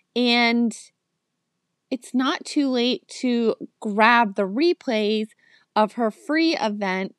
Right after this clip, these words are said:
that she did leading up to this. So I'll put the link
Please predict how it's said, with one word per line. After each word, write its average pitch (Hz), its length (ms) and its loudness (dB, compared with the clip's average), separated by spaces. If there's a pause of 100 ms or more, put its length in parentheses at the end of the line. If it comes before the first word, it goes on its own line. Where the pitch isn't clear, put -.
(920)
that 202 220 -2
she 214 180 -2
did 196 340 2
leading 196 440 0
up 170 260 -4
to 165 120 -6
this. - 260 -6
So 180 680 0
I'll - 320 -20
put 208 140 -6
the 190 80 -4
link 175 200 -4